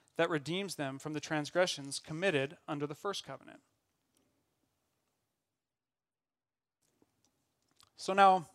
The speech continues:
don't get me wrong as we break this down. The old covenant served a purpose. Animal sacrifice served a purpose. In fact, it was all the people that were living under that covenant had to deal with.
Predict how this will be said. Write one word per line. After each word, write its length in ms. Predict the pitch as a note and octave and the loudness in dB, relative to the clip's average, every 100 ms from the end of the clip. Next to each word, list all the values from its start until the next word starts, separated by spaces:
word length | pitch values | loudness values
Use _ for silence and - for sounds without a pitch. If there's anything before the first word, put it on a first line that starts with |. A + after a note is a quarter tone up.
| _ _ _ _ _ _ _ - | _ _ _ _ _ _ _ -2
don't 140 | G#3+ A3 | 0 0
get 100 | B3 | 2
me 60 | |
wrong 220 | G3 F#3+ | 8 8
as 100 | F3+ | 6
we 60 | F3+ | 0
break 220 | E3+ D#3+ | 2 2
this 140 | - - | 0 -2
down. 280 | C#3 B2+ - _ _ _ _ _ _ _ _ - _ - - _ - | -4 -4 -16 _ _ _ _ _ _ _ _ -20 _ -20 -20 _ 2
The 80 | F#3+ | 6
old 160 | A#3+ | 6
covenant 320 | G#3+ G#3 G3+ | 6 4 4
served 240 | - F3+ D#3+ | 2 0 2
a 60 | |
purpose. 560 | - D3 - C#3+ - - - _ _ | -2 -2 -4 -6 -8 -8 -14 _ _
Animal 320 | F#3 F#3+ A#3 A3+ | 8 8 8 6
sacrifice 640 | F3+ E3 F3 E3+ E3 D#3+ | 8 8 8 4 6 6
served 300 | - E3 D#3 | 0 -2 -2
a 40 | |
purpose. 400 | D#3+ F#3 D#3 C3 - - - | 0 0 0 -6 -12 -18 -8
In 80 | F3 | 0
fact, 320 | A#3 B3 - | 8 8 8
it 80 | F#3+ | 4
was 140 | F3 | 0
all 280 | - F#3 A#3 | 4 8 10
the 100 | G#3+ | 8
people 460 | - G#3 G3 F#3 F3 | 0 -6 0 4 4
that 140 | E3 | 2
were 160 | E3+ - - | -2 -8 2
living 340 | F#3+ G#3 F#3 | 6 8 6
under 200 | F3+ E3 | 0 2
that 180 | D3+ D3+ | 4 4
covenant 400 | - F3 D#3 D3 | 2 0 0 -4
had 420 | - F3+ D#3 C#3+ | 2 8 8 8
to 60 | D3+ | 0
deal 240 | D3+ F#3 | -2 0
with. 280 | C3+ C#3+ - | -2 -6 -20